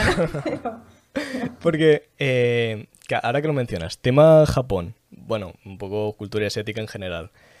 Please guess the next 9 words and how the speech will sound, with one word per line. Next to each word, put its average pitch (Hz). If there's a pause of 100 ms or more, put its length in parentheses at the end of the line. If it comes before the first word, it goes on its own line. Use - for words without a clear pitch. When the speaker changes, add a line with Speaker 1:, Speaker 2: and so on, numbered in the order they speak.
(200)
Speaker 2:
eh, 110
¿cómo 175 (680)
disteis 143
con 135
ella 160
o 131
cómo 127
realmente, 104 (580)
bueno, 104